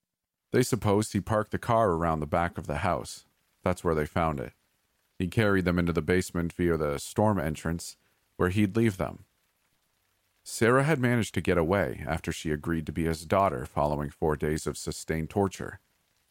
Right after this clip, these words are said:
She then stabbed him with a kitchen knife he'd placed on the counter to butter some toast.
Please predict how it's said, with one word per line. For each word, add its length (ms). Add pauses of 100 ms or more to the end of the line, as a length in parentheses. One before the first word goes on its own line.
(160)
She 160
then 180
stabbed 420
him 80
with 140
a 60
kitchen 400
knife 240
he'd 180
placed 320
on 80
the 80
counter 400
to 100
butter 280
some 200
toast. 460